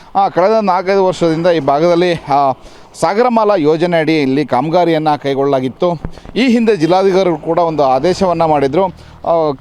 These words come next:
ಕಾಮಗಾರಿಯನ್ನ ವೇಗವಾಗಿ ಮುಗಿಸ್ಲಿಕ್ಕಾಗಿ, ಆ, ಈ ಹೆದ್ದಾರಿಯನ್ನ ಸಂಪೂರ್ಣವಾಗಿ ಎರಡು ತಿಂಗಳ ಕಾಲ ಬಂದ್ ಮಾಡಬೇಕು ಅನ್ನುವಂತಹ ಒಂದು ಆದೇಶವನ್ನ ಮಾಡಿದ್ರು. ಆದರೆ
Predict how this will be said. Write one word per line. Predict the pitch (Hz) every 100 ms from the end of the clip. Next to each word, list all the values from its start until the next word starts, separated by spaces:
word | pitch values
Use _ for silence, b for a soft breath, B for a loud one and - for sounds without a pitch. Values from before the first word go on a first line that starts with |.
| -
ಕಾಮಗಾರಿಯನ್ನ | 156 185 214 226 214 202 196 175
ವೇಗವಾಗಿ | 147 175 190 180 165
ಮುಗಿಸ್ಲಿಕ್ಕಾಗಿ, | 151 135 160 143 170 135 139 135 175 175 B B -
ಆ, | 175
ಈ | 180 160 156 -
ಹೆದ್ದಾರಿಯನ್ನ | 160 156 220 214 202
ಸಂಪೂರ್ಣವಾಗಿ | 190 156 147 180 170 165 165 175 147 b b
ಎರಡು | 135 190 226
ತಿಂಗಳ | 196 196 190
ಕಾಲ | 165 160 170
ಬಂದ್ | 151 147 170
ಮಾಡಬೇಕು | 175 165 156 143
ಅನ್ನುವಂತಹ | 147 143 143 151
ಒಂದು | 147 139
ಆದೇಶವನ್ನ | 123 135 143 151 143
ಮಾಡಿದ್ರು. | 135 123 123
ಆದರೆ | 139 170 220 - -